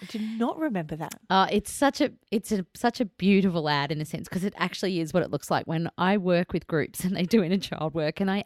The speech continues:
Speaker 2: ask them to bring a photo of their inner child and their little person and put it in front of them. And some people say, "I don't have one single photo of myself."
Speaker 1: Mm.
Speaker 2: So I get them to draw what they think that might,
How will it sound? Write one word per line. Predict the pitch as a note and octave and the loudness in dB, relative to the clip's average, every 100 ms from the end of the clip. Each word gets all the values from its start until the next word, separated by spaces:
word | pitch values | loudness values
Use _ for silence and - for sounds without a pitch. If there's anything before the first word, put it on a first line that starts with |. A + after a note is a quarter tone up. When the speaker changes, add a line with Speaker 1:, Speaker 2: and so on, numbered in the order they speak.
| G3 | -2
Speaker 2:
ask | C4 G#4+ - | -2 -2 -4
them | E3 | -6
to | E3 | -6
bring | F#3 D#3 | -6 -6
a | D#3 | -6
photo | - E3+ E3 D3 | -4 -2 -2 -2
of | D#3+ | -4
their | C3+ D3 | -4 -2
inner | C3+ C#3+ | -2 -4
child | - - - - - - - - - - | -6 -8 -6 -10 -10 -20 -20 -20 -20 -6
and | F3 F3 E3+ | -4 -4 -4
their | E3 E3 | -4 -2
little | E3 B3 C4 | -2 -2 -4
person | E3+ E3 D3 - E3 - | -4 -6 -6 -10 -10 -8
and | F3 F#3+ | -8 -6
put | F#3 | -4
it | F3+ | -4
in | F3 | -6
front | F3+ D#3+ | -6 -6
of | D3+ C#3+ | -6 -6
them. | F3+ B3 | -6 -4
And | G#3+ | -6
some | - A#3 | -6 -6
people | A3 A3+ | -6 -8
say, | G3+ G3 G3 - | -6 -6 -6 -6
"I | |
don't | F3+ F3+ | -6 -6
have | D3+ F3 | -6 -8
one | E3+ D3 F3+ F3+ F3+ | -8 -6 -4 -4 -6
single | - F#3 E3 D#3+ | -8 -8 -6 -6
photo | - E3 F#3+ | -8 -10 -8
of | F#3 | -6
myself." | E3+ E3 E3 D#3+ E3 | -4 -4 -4 -4 -4
Speaker 1:
Mm. | D#3+ D#3+ D#3+ | -4 -6 -2
Speaker 2:
So | |
I | C4+ | 0
get | C#4 | 0
them | C#4 | -4
to | B3+ | -8
draw | G#3 F#3 F#3+ E3+ - | -8 -2 2 2 0
what | - - | -10 -12
they | D#3 | -14
think | D3+ C#3 - | -10 -10 -8
that | D3+ - _ | -12 -12 _
might, | - E3 C#3 | -6 -4 -4